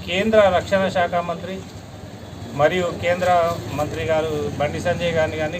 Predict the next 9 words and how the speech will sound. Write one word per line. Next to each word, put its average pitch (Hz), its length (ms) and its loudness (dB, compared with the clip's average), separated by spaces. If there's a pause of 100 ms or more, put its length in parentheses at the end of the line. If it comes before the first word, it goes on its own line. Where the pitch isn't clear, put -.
కిషన్ 175 320 0
రెడ్డి 170 220 -4
గారు 160 220 2
కానీ, 147 180 -2 (840)
వీళ్ళందరూ 175 560 4
కలిసి 175 260 0 (120)
ఇవాళ 160 240 4 (420)
హైదరాబాద్లో 143 680 -2 (580)
తెలంగాణ 175 380 2